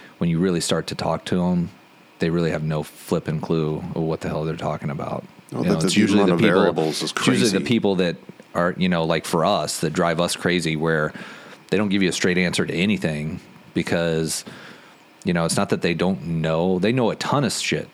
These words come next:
Speaker 1: That's the problem. It's like, you know, they're trying to, they try to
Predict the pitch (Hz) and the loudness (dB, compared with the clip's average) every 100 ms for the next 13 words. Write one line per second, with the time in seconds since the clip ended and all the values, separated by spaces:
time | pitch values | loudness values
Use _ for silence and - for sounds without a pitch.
0 | - - 110 - 87 - 113 82 - - | -16 -2 -2 -2 -2 0 0 0 -6 -14
1 | - 90 95 85 80 - - - - 92 | -8 -2 0 0 -2 -10 -18 -20 -8 0
2 | 92 90 85 90 - - 92 90 - 107 | 2 2 0 -4 -12 -2 0 0 2 0
3 | 107 90 87 - - - - 95 92 - | 2 0 -2 -12 -20 -20 -8 -2 -2 0
4 | 107 98 92 90 | 2 2 2 0